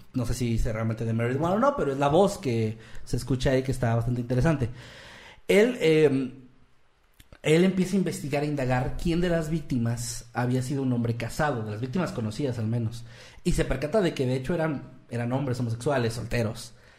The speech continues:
que no, no se habían casado ninguno de ellos. Además, en un estado conservador como Indiana, en aquellos años, menos iba a estar legalizada el, el matrimonio homosexual.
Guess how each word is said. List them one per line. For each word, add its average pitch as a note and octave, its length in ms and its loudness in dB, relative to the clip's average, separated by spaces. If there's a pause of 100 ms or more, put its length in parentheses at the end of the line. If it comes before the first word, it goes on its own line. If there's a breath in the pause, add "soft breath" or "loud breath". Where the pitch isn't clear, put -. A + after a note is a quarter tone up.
(300 loud breath)
que A#2+ 140 -2
no, B2 300 2
no A#2 160 2
se A#2+ 100 -2
habían B2 160 0
casado C3 360 -2
ninguno A#2+ 280 0
de C#3+ 80 2
ellos. A#2+ 140 -2
Además, A2 320 -4
en B2+ 60 0
un B2 100 2
estado B2 300 -2
conservador A#2 520 0
como B2+ 200 2
Indiana, C#3 360 2
en C3 80 -2
aquellos C3 340 -2
años, C3+ 280 -6
menos B2 340 -8
iba A2+ 120 -4
a - 20 -4
estar A#2 180 -6
legalizada A2 560 -2
el, G#2+ 240 -2
el G#2+ 120 -4
matrimonio A2+ 540 -2
homosexual. B2+ 500 -2